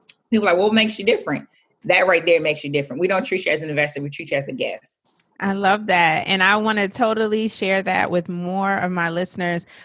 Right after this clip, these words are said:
Speaker 2: But I have a question to dive into the hard-earned money. I know that every deal is different, but can you give a range of approximately how much money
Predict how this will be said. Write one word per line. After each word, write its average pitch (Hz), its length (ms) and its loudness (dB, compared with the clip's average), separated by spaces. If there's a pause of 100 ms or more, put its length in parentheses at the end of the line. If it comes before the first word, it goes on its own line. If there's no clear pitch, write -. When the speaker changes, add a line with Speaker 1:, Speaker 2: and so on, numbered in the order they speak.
Speaker 2:
But 214 120 4
I 240 80 8
have 403 180 2
a 381 80 2
question 240 440 0
to 214 120 0
dive 185 300 4
into 190 200 -4
the 170 120 2
hard-earned 165 640 2
money. 151 400 -6
I 196 100 2
know 233 320 2
that 226 220 2
every 185 280 2
deal 175 240 0
is 156 200 -4
different, 151 560 -4
but 175 140 0
can 226 200 0
you 320 140 2
give 349 200 0
a 220 120 2
range 175 580 0
of 175 160 0
approximately 170 640 0
how 175 160 2
much 170 260 -4
money 160 540 -2